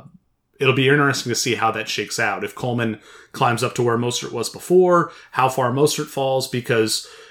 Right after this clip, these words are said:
even if Mostert does get traded, you know, running back isn't like wide receiver. You don't have to get a ton of reps in with your new Q B or your new coach to succeed as a free agent running back.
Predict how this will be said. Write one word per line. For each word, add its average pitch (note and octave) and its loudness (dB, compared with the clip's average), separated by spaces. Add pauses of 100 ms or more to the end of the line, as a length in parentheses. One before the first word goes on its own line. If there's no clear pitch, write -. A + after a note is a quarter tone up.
(140)
even G#3 4
if C3+ -2
Mostert C#3+ 0
does D3+ 2
get C3+ 0
traded, B2+ 4
you C#3 -4
know, A#2+ 0
running E3 4
back D3+ 2
isn't C#3 2
like A#2 -2
wide A2+ -2
receiver. G2+ -6
You A2+ -2
don't D3+ -2
have C3 -2
to - -4
get A2 -2 (240)
a A#2 -2
ton B2+ 2
of A2 0
reps A#2 0
in G#2+ 0
with A2+ -2
your A2+ -2
new G#2+ -2
Q A2+ -4
B A2 0
or G#2+ 2
your G#2 -4
new G#2+ -4
coach G#2+ 2
to G#2+ 2 (280)
succeed C3 0
as G#2+ 0
a A2+ -2
free A#2 0
agent G#2+ -4
running A2 -2
back. F#2+ -8